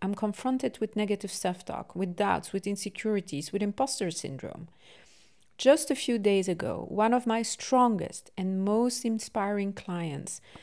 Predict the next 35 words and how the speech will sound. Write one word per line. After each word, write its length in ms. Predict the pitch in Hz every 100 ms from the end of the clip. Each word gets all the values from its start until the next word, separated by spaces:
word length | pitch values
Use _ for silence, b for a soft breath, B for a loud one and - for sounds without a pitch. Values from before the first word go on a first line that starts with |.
| B B
sent 480 | - - 269 277 277
me 140 | 262
a 60 | 262
message 680 | 233 220 - - - - -
telling 360 | 226 220 214 175
me 160 | 156
she 200 | 165 -
was 180 | 185 190
just 380 | - 233 247 -
a 40 | 202
few 460 | - - 277 302 -
inches 380 | 233 240 - 226
away 460 | 220 214 190 156 - B B B B
from 240 | - 233
throwing 540 | 226 - - 233 226 220 - -
all 440 | 247 262 262 262
of 140 | 254
the 80 | 226
hard 460 | 226 - 220 208 196
work 240 | 233 202
she 180 | - -
had 180 | 185 175
done 260 | 180 175
for 160 | 185 190
her 240 | 180 - -
upcoming 580 | - 202 - 214 185 175
book. 460 | 165 117 - - - _ B B B B
She 200 | - -
just 320 | 359 359 370
wanted 340 | 302 269 269 262
to 100 | 269
delete 460 | 226 240 240 277 294
the 80 |
whole 420 | 254 - 240 262 269
thing. 460 | 311 453 320 151